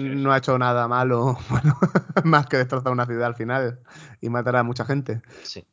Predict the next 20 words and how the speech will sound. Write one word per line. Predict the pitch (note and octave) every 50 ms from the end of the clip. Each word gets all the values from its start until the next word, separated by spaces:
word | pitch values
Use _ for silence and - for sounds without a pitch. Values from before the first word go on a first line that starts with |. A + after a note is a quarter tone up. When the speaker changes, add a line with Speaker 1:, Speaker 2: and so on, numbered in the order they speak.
| _ _ _ _ _ _ _ -
Speaker 3:
La | E3 E3 D#3+ D#3+
culpa | F#3+ B3+ C4+ A#3+ - B3+ B3
es |
de | G#3+ G3+
los | D#3+ B2+
americanos. | A2+ A2 G#2 G2+ F#2+ - G#2 F2+ E2+ - - _ _ _ _ _ _ _
Y | C3 C3+
punto. | C3 D3 C3+ A2+ F#2 - G2
Speaker 1:
Eso. | - - - _ _ _ _ _ _ _ _ _
Eso | - B2 A#2+ B2 A#2
es, | A2+ A2+
que | -
andan | B2 B2+ C#3 C#3 C3+
por | - C3+
ahí | C3+
metiéndose | C3+ C3 C3 C3 C3 C3+ C3+ C#3+
con | C#3 B2+ A#2 G#2+
pobres | B2+ B2 A#2+ A#2+ A#2 A2+ A2+ - B2
est-, | A2+ A2+ -
est-, | C#3 D3 -